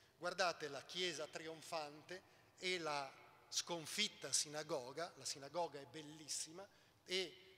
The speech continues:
per esprimere questo suo essere sconfitta, questa sua ritrosia, questo suo ritrarsi,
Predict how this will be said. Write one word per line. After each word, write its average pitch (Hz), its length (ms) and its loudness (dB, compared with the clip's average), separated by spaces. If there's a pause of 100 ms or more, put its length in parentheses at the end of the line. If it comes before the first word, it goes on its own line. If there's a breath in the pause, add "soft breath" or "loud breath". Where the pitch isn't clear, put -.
(180)
per 180 140 0
esprimere 180 720 2
questo 165 360 -8
suo 175 800 -8
essere 160 420 -2
sconfitta, 160 800 -8
questa 139 300 -14
sua 151 220 -12
ritrosia, 156 560 -6
questo 151 260 -10
suo 160 160 -8
ritrarsi, 170 800 -6